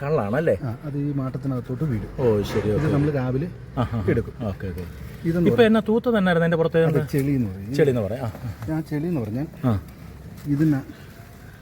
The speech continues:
Speaker 2: ഇത് നമ്മൾ ചെത്തുമ്പോൾ ഇതിൻ്റെ വിടവ് വരും.
Speaker 1: വിടവ് വരും. ആ, ഓ, ഓ, ശരി, ശരി.
Speaker 2: ആ വിടവിൽ കൂടെ അകത്തോട്ട് പോകാതിരിക്കാനാണ് നമ്മൾ
Speaker 1: ഇത് നമ്മളൊന്ന് മനസ്സിലാക്കേണ്ട ഒരു കാര്യമാണ്. തെങ്ങ് ചെത്തുമ്പോൾ തെങ്ങിൻ്റെ സുരക്ഷയ്ക്ക് വേണ്ടി അല്ലേ?
Speaker 2: അതെ.
Speaker 1: കള്ള് ഇതിനകത്തേക്ക് പോകാതെ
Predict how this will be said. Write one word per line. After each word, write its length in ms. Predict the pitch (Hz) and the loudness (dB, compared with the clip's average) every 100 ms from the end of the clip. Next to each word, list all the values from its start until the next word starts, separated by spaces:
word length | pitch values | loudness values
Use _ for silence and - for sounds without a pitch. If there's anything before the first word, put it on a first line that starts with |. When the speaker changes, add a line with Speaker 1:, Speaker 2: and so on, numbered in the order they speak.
| - - | -12 -4
Speaker 2:
ഇത് 80 | 156 | 2
നമ്മൾ 160 | 156 143 139 | 4 2 0
ചെത്തുമ്പോൾ 280 | 123 139 123 | 0 2 4
ഇതിൻ്റെ 180 | 127 120 | 2 4
വിടവ് 320 | 127 135 131 92 | 4 4 2 -2
വരും. 140 | 87 - - | -8 -12 2
Speaker 1:
വിടവ് 180 | 156 139 | 6 6
വരും. 120 | 117 170 | 4 4
ആ, 20 | 151 151 | 6 8
ഓ, 40 | 131 127 | 8 6
ഓ, 80 | 123 117 | 4 2
ശരി, 180 | 131 110 | 0 0
ശരി. 120 | - 139 | -2 0
Speaker 2:
ആ 20 | 139 | 0
വിടവിൽ 260 | 131 143 143 | 0 0 0
കൂടെ 120 | 131 | 0
അകത്തോട്ട് 340 | 123 131 156 139 101 | 0 0 -2 -4 -4
പോകാതിരിക്കാനാണ് 680 | 104 101 101 104 101 107 143 | -4 -4 -6 -6 -4 -2 -2
നമ്മൾ 220 | - 143 | 0 4
Speaker 1:
ഇത് 100 | 226 220 196 | 6 6 4
നമ്മളൊന്ന് 340 | 196 196 196 | 2 2 2
മനസ്സിലാക്കേണ്ട 520 | 175 175 180 180 175 165 | 2 2 2 2 2 2
ഒരു 80 | 156 | 2
കാര്യമാണ്. 420 | 151 135 127 131 135 151 | 2 2 2 0 2 2
തെങ്ങ് 220 | 165 190 | 4 2
ചെത്തുമ്പോൾ 380 | 156 156 151 156 - | 2 2 2 2 2
തെങ്ങിൻ്റെ 340 | 147 165 175 147 | 2 2 2 2
സുരക്ഷയ്ക്ക് 440 | 151 143 170 151 135 | 2 2 0 2 2
വേണ്ടി 180 | 113 175 | 4 4
അല്ലേ? 140 | 156 95 196 | 4 2 0
Speaker 2:
അതെ. 80 | 120 - 147 | -2 0 2
Speaker 1:
കള്ള് 320 | 160 196 214 214 165 | 4 4 2 0 -2
ഇതിനകത്തേക്ക് 580 | 165 147 156 175 165 143 | 0 0 2 0 0 2
പോകാതെ 300 | 147 151 156 | 4 4 2